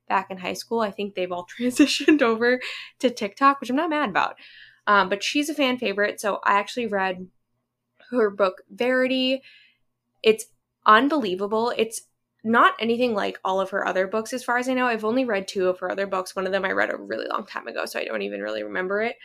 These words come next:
Um, but this one is, like, a thriller mystery mixed in with a little bit of romance. As a warning, um,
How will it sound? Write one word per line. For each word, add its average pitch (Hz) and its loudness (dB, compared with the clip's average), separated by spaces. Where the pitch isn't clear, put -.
Um, 196 4
but 214 -2
this 220 -2
one 269 2
is, 285 -4
like, 277 -2
a 208 -2
thriller 208 0
mystery 277 -6
mixed 220 -6
in 240 0
with 247 -6
a - -2
little 240 -2
bit 247 -2
of 240 -6
romance. 185 -2
As 202 0
a 233 0
warning, 196 -2
um, 202 -2